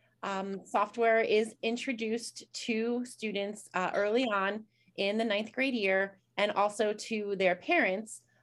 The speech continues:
Um, Naviance is a web-based, uh, post-secondary planning tool.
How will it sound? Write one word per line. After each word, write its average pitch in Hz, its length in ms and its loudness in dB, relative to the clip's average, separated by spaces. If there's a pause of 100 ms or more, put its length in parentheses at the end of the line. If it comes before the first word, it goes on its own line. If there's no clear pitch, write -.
Um, 185 280 -8
Naviance 226 680 0
is 208 240 -2
a 196 160 0
web-based, 202 1080 0 (100)
uh, - 300 -2 (140)
post-secondary 226 840 2
planning 196 480 0
tool. 165 420 -6